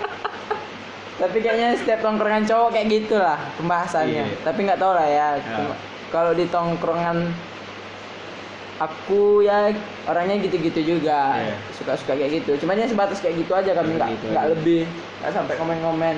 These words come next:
Speaker 2: Paling ngetawain-ngetawain aja komen-komen orang gitu.
Speaker 1: Hmm.
Speaker 2: Paling ya ada yang beberapa yang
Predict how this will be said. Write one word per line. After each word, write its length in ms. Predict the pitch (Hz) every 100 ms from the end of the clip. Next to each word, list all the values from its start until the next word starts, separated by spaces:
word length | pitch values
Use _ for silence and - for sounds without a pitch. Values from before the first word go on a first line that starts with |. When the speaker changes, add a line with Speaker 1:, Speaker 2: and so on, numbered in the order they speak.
| 147
Speaker 2:
Paling 220 | 170 185
ngetawain-ngetawain 840 | 202 180 165 170 170 165 160 156 160
aja 180 | 180 160
komen-komen 460 | 156 147 143 143 139
orang 200 | 139 139 143
gitu. 260 | 139 131 131 131
Speaker 1:
Hmm. 320 | 120 110 107 101 - - - - -
Speaker 2:
Paling 280 | 165 214 233
ya 180 | 247 277 311 302
ada 140 | 262 262
yang 160 | 262 233
beberapa 400 | 208 196 185 202
yang 180 | 190